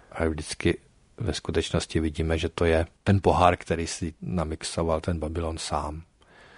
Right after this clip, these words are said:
Respektive, že ten pohár, který si namixoval Babylon sám, že ta sebedestrukce je vlastně zároveň tím božím soudem. Že Bůh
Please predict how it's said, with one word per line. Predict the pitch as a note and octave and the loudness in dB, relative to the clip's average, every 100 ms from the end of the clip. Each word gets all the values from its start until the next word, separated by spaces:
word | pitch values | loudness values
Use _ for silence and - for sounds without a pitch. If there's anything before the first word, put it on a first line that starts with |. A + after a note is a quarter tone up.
| - - _ _ _ - | -20 -20 _ _ _ -12
Respektive, | - E2 D#2 - E2+ - F2 E2+ | -8 -6 -8 -6 -8 -6 -4 -2
že | D#2+ | -4
ten | - F2+ | -4 -2
pohár, | F2 F2 F#2 F#2+ - | 2 6 6 4 -2
který | - F2+ | 2 2
si | - | 4
namixoval | F#2+ F2 F2 G2 | 4 4 4 4
Babylon | F2 F2 F#2+ F2+ | 6 4 4 2
sám, | - E2+ E2 | 2 0 0
že | D#2+ | 0
ta | F2+ | 0
sebedestrukce | - F2+ E2 D#2 - D#2 - F2 F2 - | 4 4 4 2 -2 -4 0 2 2 2
je | F2 | 0
vlastně | D#2 D#2 - D#2 - - | 0 -2 -4 -6 -6 -10
zároveň | - E2 D#2+ | -6 -2 -2
tím | D#2+ D#2 D2+ | -2 -4 -2
božím | D#2+ E2 | 0 -2
soudem. | D2+ - D2 D#2 E2 - - - - - - - _ | -2 0 0 0 -4 -12 -20 -20 -20 -20 -20 -20 _
Že | - | -10
Bůh | D#2 | -6